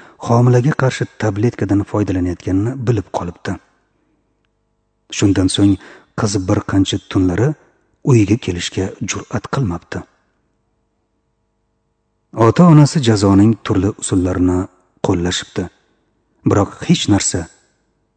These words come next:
yordam bermabdi. Qizi ularni aldayveribdi, gapni aylantiribdi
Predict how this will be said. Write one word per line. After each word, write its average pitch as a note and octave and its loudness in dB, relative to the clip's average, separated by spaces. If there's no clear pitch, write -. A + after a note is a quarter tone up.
yordam F2 -2
bermabdi. E2+ -6
Qizi G2+ -4
ularni G2 0
aldayveribdi, G2+ -2
gapni G#2+ -2
aylantiribdi F#2 -4